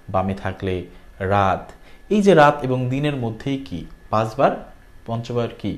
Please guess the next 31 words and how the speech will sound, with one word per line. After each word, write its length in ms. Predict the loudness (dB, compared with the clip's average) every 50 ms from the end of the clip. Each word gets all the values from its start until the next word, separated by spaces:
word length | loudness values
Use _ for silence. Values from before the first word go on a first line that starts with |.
| -8 -12 -10
উদয় 320 | -8 -4 -2 -2 -2 0
হচ্ছে 260 | -2 -6 -6 -8 -6 -4 -2
এবং 140 | -2 -2 -4
কি 100 | -4 -6 -6
সেটা 240 | -6 -6 -6 -6 -6 -4 -2
চলে 180 | 0 2 2 2
যাচ্ছে, 320 | 0 -2 -6 -10 -12 -12 -12 -14 -16 -20 -20 -14 -12
অস্তমিত 360 | -10 -10 -8 -8 -8 -8 -8
হচ্ছে। 300 | -10 -14 -14 -14 -14 -14 -16 -16 -20 -20 -20 -20 -20 -20 -20 -20 -20 -10 -2 0
অর্থাৎ 420 | 2 2 2 2 2 2 2 2 0 -6 -16 -20 -20 -20 -14 -10 -2
দক্ষিণ 400 | 2 2 2 2 2 -2 -2 0 2
নাসিকায় 460 | 2 2 2 0 0 2 2 2 4
বা 120 | 4 2 2
ডান 260 | 2 2 2 2 2 0 0
দিকে 260 | 0 0 0 0 -2
শ্বাস 260 | -2 -2 -2 -4 -4 -4 -6 -6
যখন 280 | -4 -4 -2 -2 -4 -8 -8
প্রবাহিত 500 | -6 -4 -2 -2 -2 -2 -2 -4 -4 -4
হতে 320 | -4 -4 -2 -4 -2 -2 -2
থাকে 240 | -2 -4 -8 -8 -8
এক 120 | -8 -8 -8
ঘন্টা, 320 | -8 -8 -8 -8 -8 -12 -14 -16 -16 -18 -18 -16 -6 0
এই 100 | 4 6
এক 100 | 6 6 4
ঘন্টার 360 | 2 -2 -2 0 2 2 2 2
মধ্যেই 440 | 2 -2 -2 -4 -2 -2 0 0 0
কি 160 | -2 -6 -10 -10 -12 -16 -20 -20 -20 -20 -20 -20 -20 -20 -20 -20 -20 -20 -20 -20 -20 -20 -14 -6
পাঁচ 200 | -4 -4 -4 -4 -6 -8 -8
তত্ত্বের 380 | -8 -8 -6 -4 -2 0 0
উদয় 300 | 2 2 0 0 0 -2 -4
হয়, 180 | -6 -12 -14